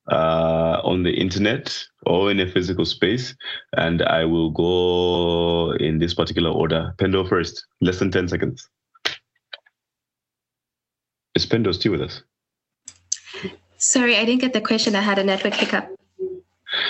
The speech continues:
Speaker 1: Yeah, so I was saying in less than ten seconds, uh, just let everybody know who's listening, where they can find you, uh, whether it's on the internet or in a physical space. Uh, ten seconds starts now. Go.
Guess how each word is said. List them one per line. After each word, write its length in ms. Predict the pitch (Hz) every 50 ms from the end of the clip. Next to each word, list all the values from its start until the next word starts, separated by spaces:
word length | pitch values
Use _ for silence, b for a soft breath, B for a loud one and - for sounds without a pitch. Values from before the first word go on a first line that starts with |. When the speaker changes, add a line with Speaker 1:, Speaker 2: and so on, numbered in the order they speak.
| B B B B B -
Speaker 1:
Yeah, 200 | 95 101 - -
so 120 | - 113
I 20 |
was 60 | 101 104
saying 220 | 131 131 120 113
in 120 | 95 95
less 140 | 101 123 127
than 120 | 131 131 120
ten 140 | 123 113
seconds, 440 | 104 110 101 - 101 127 151 156 - - -
uh, 380 | - 85 90 90 87 87 87 85 80
just 260 | 78 80 98 104 104 -
let 200 | 107 113 110 110 - - _ _
everybody 440 | - 95 104 107 101 104 101 101 98
know 260 | 98 95 95 101 104
who's 180 | 104 101 92 90
listening, 400 | 92 90 90 87 92 101 110 104
where 260 | 87 87 92 98 98
they 100 | 90 92
can 160 | 87 90 90
find 260 | 87 92 92 92 90
you, 240 | 92 101 117 131 131 - _ -
uh, 480 | - 87 85 85 85 85 85 85 85 82
whether 260 | - 85 87 87 92
it's 120 | 92 90
on 100 | 92 90
the 100 | 85 82
internet 380 | 85 87 85 90 87 90 92 92
or 160 | - 82 82
in 80 | 82 82
a 100 | 82 82
physical 320 | 82 82 80 87 85 92
space. 400 | 90 - - - 92 90 87 - - _ _ _ _ _ _ _ - 85 87
Uh, 300 | 82 82 82 85 85 87
ten 160 | - - 92
seconds 340 | 90 - 104 107 107 101 95
starts 240 | - 107 95 -
now. 400 | - 107 110 104 95 87 87 85 85
Go. 540 | - 104 113 107 98 90 80 92 92 90 92